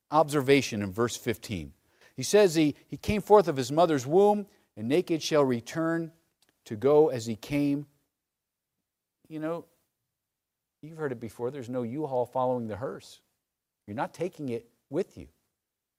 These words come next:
And Solomon makes this great observation. You came into this world with nothing, and when you leave,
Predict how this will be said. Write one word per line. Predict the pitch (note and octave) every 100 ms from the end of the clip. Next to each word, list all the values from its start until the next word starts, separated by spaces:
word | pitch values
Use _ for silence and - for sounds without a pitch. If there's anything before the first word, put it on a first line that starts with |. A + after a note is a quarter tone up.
| _ _ _ _ _ _
And | G#2
Solomon | D#3+ A3 F3
makes | D#3 E3 D#3
this | B2+ - _
great | B2 D3 G3+ -
observation. | D#3+ D3+ C#3 C3 G#3 - C#3+
You | D#3
came | - F3+ D#3+
into | A#3
this | G3+ D#3 D#3+
world | E3
with | D3 C#3
nothing, | E3 A3+ - D3 D#3 - _ _
and | C#3 D#3+
when | F3
you | E3 D#3+
leave, | F#3 C4+ G#3+ F3+